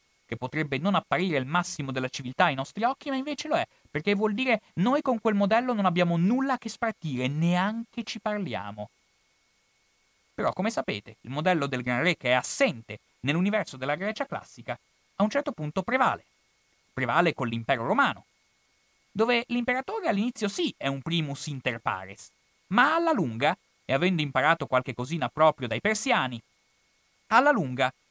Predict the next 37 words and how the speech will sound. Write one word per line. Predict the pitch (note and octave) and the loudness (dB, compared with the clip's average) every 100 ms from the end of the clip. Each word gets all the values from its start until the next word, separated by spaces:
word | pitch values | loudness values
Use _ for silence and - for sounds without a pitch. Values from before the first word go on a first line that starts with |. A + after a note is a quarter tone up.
| _ _ _ _ | _ _ _ _
l'imperatore | G3+ A3+ A3 A#3+ D3 A#2 B2 A#2 | -2 4 4 4 2 0 -2 -2
inizia | G3 A3+ - G3+ | -2 -2 0 0
ad | |
essere | C3 - | 0 -2
una | F3 | -4
figura | E3+ D#3 D3+ D#3 | -2 -4 0 2
sacrale, | - F3+ D3+ G2+ G#2 G2+ _ _ | 2 0 -2 -4 -8 -12 _ _
una | D3+ | -2
figura | E3 F#3 A3+ C4 | -2 -2 2 2
divina, | G3 F#3 G#3+ F#3+ A2+ G2 - _ _ _ _ _ _ _ - | 2 0 0 -2 -4 -10 -10 _ _ _ _ _ _ _ -4
una | E3 | -4
figura | F3+ A3+ C4+ G#3 | -4 -2 2 2
che | - | 2
non | E3+ | -2
ha | G3+ | 0
niente | D#4 F4+ | -2 -2
a | F#3 | -2
che | E3+ | 0
fare | F3 E3+ | 0 0
né | A3+ C#4 | -4 -2
con | G#3 | 0
l'oligarchia | F#3 F3 E3 D#3+ - F4 A3 | 2 2 2 0 -2 0 0
né | F#3+ | 0
con | F#3 E3+ | 0 0
la | D#3+ | -2
tirannide, | - B3 C#4 E3 D#3 D3+ | 0 0 0 0 0 0
perché | D#3 C4 | -2 -4
non | G4+ | -4
è | D#4 | -2
un | E3+ | -2
cittadino | - D#3 - C#3+ D#3 D#3+ D3 | -2 -8 -2 -2 -2 -4 -4
che | C#3+ | -6
si | - D#3 | -6 -4
è | |
imposto | D3 B2+ - C#3 - - B2+ - _ _ - | -4 -2 2 2 0 -8 -8 -8 _ _ -6
e | D3 | -2
governa. | D3 C3 G#2+ G#2+ G#2 | 4 4 2 -4 -10